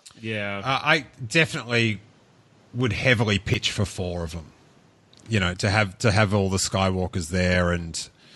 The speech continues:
Speaker 2: I, I, you know, and, and maybe, you know, for the, the Ben Solo fans, that would have been some solace for them that,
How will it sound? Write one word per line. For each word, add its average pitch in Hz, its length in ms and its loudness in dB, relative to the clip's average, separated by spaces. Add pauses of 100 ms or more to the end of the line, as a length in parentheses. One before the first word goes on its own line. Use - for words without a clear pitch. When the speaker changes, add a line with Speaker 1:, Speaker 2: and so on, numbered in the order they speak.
(340)
Speaker 2:
I, 113 120 -2
I, 110 280 -4
you 120 160 0
know, 104 200 4 (240)
and, 120 240 0
and 117 340 0
maybe, 117 680 0 (500)
you 131 120 2
know, 110 160 6
for 117 220 2
the, 98 680 4 (140)
the 110 140 2 (800)
Ben 113 380 -2
Solo 107 420 2
fans, 117 1080 0 (520)
that 110 200 2
would 117 120 0
have 95 100 -2
been 101 220 -2
some 104 180 -2
solace 101 580 2
for 107 120 0
them 92 460 4
that, 90 440 2